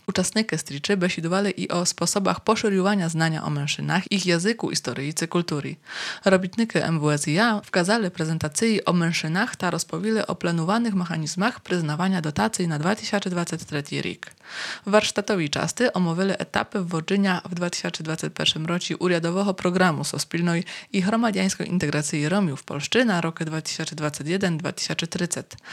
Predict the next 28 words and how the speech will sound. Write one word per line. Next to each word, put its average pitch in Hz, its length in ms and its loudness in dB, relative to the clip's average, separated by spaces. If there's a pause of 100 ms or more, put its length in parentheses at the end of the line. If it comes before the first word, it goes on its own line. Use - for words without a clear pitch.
(320)
Przedstawnik 196 580 4
Ministerstwa 165 580 0
Edukacji 160 680 -2
i - 20 2
Nauki 180 340 0 (160)
wskazał 165 380 2
stan 214 340 2
realizacji 170 680 2
zadań 170 280 2 (140)
finansowanych 185 640 2
w - 80 -14
programie 143 480 -2
integracji. 165 680 2 (300)
Z - 100 -6
trzydziestowej 190 480 0
części 196 300 0
budżetu 175 420 0
держawy, 180 440 4 (100)
co 156 100 -4
jest 147 220 -2
w 160 40 -8
dyspozycji 165 640 -2
ministra 170 460 2
do 147 100 -4
spraw 143 260 -6
oświaty 202 380 -2
i 185 60 4
wychowania. 160 600 -4